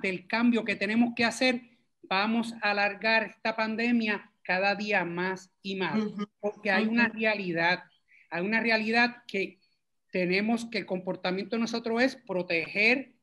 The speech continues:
Speaker 1: a nuestros envejecientes, proteger a todos nuestros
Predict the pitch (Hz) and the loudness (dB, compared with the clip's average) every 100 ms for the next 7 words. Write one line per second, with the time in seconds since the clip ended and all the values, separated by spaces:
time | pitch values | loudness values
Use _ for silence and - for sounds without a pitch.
0 | - 185 180 170 - 175 - 160 151 147 | -4 -2 0 -4 -4 -6 -6 -6 -4 -6
1 | 123 175 175 160 165 127 - _ _ _ | -8 -4 -2 -4 -8 -20 -20 _ _ _
2 | _ _ 190 190 190 185 175 226 254 - | _ _ -4 -4 -2 -2 2 4 4 0
3 | - 202 - 190 208 247 254 240 233 - | -2 -2 -2 -6 -2 -2 0 0 0 -4
4 | 208 | -8